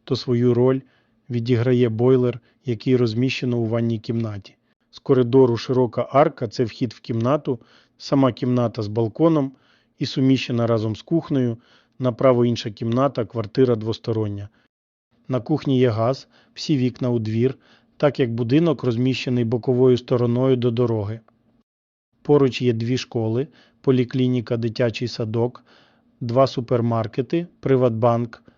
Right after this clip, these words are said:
Нова пошта, парк Бабин Яр, спорткомплекс «Сирець» з басейном, Київський університет міжнародних відносин. Зручне транспортне сполучення до метро Почайна і на Севастопольську площу.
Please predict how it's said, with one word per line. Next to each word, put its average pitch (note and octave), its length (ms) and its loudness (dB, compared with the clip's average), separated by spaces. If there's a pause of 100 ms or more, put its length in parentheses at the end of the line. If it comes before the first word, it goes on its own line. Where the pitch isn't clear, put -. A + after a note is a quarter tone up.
(160)
Нова C3 300 2
пошта, B2 540 -4 (420)
парк C3 220 2
Бабин A#2+ 400 2
Яр, A#2 380 0 (280)
спорткомплекс C3 800 -2
«Сирець» B2+ 320 2
з A2+ 60 -6
басейном, A#2 680 -4 (420)
Київський D3 440 0
університет B2+ 720 0
міжнародних B2 640 -2
відносин. A2+ 560 -8 (720)
Зручне D#3+ 680 0 (320)
транспортне C#3 640 0
сполучення A#2 880 -4 (360)
до B2 140 0
метро B2 360 0
Почайна D3 760 0 (720)
і D3+ 160 2
на C#3 140 2
Севастопольську B2 800 -2
площу. A#2 580 -4